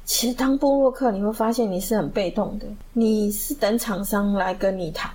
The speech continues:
而不是你去跟厂商谈。对，因为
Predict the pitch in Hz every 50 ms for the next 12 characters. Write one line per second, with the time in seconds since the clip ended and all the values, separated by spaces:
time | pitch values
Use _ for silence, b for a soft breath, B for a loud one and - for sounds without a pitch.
0 | - - 185 196 196 208 208 - 226 220 196 175 180 - 185 180 202 185 180 190
1 | 185 - 175 - 143 170 185 - - - - - - B B B B B B B
2 | B B B - - 208 170 139 139 214 277 330 359 349